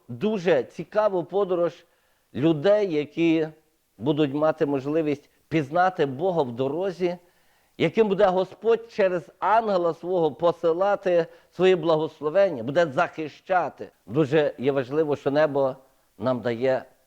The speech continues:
ангела-охоронця, який нас супроводжує, пізнати його, відчути його руку,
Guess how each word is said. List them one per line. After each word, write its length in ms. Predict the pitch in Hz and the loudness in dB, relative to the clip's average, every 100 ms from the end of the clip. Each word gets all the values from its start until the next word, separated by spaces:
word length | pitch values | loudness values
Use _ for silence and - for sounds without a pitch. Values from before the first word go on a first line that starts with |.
| _ - | _ -2
ангела-охоронця, 1300 | 151 143 117 107 85 - 117 - 110 110 110 85 - | 0 0 -4 -6 -8 -10 -12 -10 -10 -8 -8 -10 -20
який 240 | - 110 | -16 -12
нас 280 | 104 104 - | -10 -10 -12
супроводжує, 680 | 95 - 92 87 90 - 71 _ _ _ _ | -20 -18 -18 -14 -16 -16 -20 _ _ _ _
пізнати 580 | 123 110 120 110 - 80 | -10 -6 -6 -6 -8 -18
його, 120 | 73 _ - | -20 _ -4
відчути 460 | 131 165 202 - | -4 -2 -8 -4
його 200 | 165 156 | -2 -2
руку, 400 | 147 147 - 82 | -4 -6 -10 -18